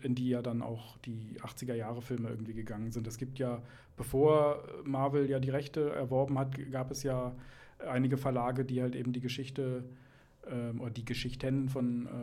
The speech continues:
Robert E. Howard, ähm, eben in Buchform rausgebracht haben. Und da war ja die, die bildliche Darstellung von Conan noch ein bisschen was anderes. Da wurde er ja mehr so, wie man sich so einen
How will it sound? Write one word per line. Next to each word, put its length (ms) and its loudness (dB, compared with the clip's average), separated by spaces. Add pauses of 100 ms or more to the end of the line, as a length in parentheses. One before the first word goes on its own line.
(260)
Robert 220 0
E. 100 -2
Howard, 580 -4
ähm, 500 -6 (260)
eben 160 0
in 160 0
Buchform 380 0
rausgebracht 520 -2
haben. 140 2
Und 100 4
da 120 6
war 100 6
ja 140 2
die, 360 2
die 200 -6
bildliche 400 0
Darstellung 520 -2
von 120 -4
Conan 300 0
noch 160 2
ein 60 0
bisschen 220 -4
was 160 -4
anderes. 320 -4
Da 100 -6
wurde 200 -2
er 120 -2
ja 100 -2
mehr 400 -2 (920)
so, 400 4
wie 80 -2
man 220 6
sich 140 2
so 80 2
einen 300 2